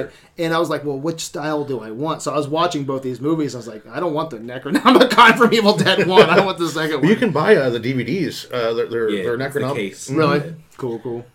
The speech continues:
Speaker 3: Yeah.
Speaker 1: Yeah, that's, that's awesome, dude. Evil Dead
Speaker 2: Thank
Speaker 1: Two.
Speaker 2: you.
Speaker 1: Where you
Speaker 2: Thank
Speaker 1: going?
Speaker 3: Evil Dead One. <laughs>
Speaker 1: I
Speaker 3: So
Speaker 1: mean, are you going, what's your wild card?
Speaker 3: It's, it's basically just, I'm, I'm so impressed every time I watch it with the practical effects on a budget. We've kinda talked about this
Speaker 1: Okay, okay.
Speaker 3: before,
Speaker 2: Yeah.
Speaker 3: but, like,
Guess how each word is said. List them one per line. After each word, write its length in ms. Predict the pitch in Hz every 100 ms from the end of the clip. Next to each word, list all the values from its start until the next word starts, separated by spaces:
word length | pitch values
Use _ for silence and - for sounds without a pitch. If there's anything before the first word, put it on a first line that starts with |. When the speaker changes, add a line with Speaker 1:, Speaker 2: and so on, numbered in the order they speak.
| _ _
Speaker 3:
Yeah. 160 | - - - _ - _ _ -
Speaker 1:
Yeah, 200 | 165 147
that's, 220 | 151 160
that's 200 | 175 170
awesome, 300 | 165 160 131
dude. 200 | 123 139 151
Evil 220 | 147 147
Dead 80 | 185
Speaker 2:
Thank 160 | 123 135
Speaker 1:
Two. 60 |
Speaker 2:
you. 20 | 151
Speaker 1:
Where 80 | 143
you 60 | 135
Speaker 2:
Thank 120 | 123
Speaker 1:
going? 120 | 123 - _ _ _ -
Speaker 3:
Evil 140 | 131 123
Dead 160 | 107
One. 200 | 104 101 - - - 127
<laughs> 0 | 190
Speaker 1:
I 20 |
Speaker 3:
So 140 | 180 170
Speaker 1:
mean, 100 | 170
are 60 | 175
you 80 |
going, 240 | 180 180 170
what's 160 | 175
your 80 | 175
wild 240 | 170 170 156
card? 300 | 143 143 - _ _ -
Speaker 3:
It's, 200 | 123 127 143
it's 440 | - - 143 131
basically 340 | 160 156 127
just, 300 | 101 98 - -
I'm, 240 | 101 101 101
I'm 200 | 123 127
so 200 | 135 104
impressed 260 | 101 90
every 140 | 90 85
time 100 | 82
I 40 |
watch 260 | 80 82 82
it 20 |
with 120 | 80
the 60 | 73
practical 360 | 82 80 82
effects 240 | 78 76 78
on 80 |
a 20 | 78
budget. 320 | 78 76 78
We've 160 | 95
kinda 160 | - 92
talked 160 | 82 80
about 160 | 76
this 140 | 147 180
Speaker 1:
Okay, 160 | 175
okay. 180 | 147 151
Speaker 3:
before, 320 | 135 90 85
Speaker 2:
Yeah. 60 | 80
Speaker 3:
but, 120 | 87
like, 280 | 92 85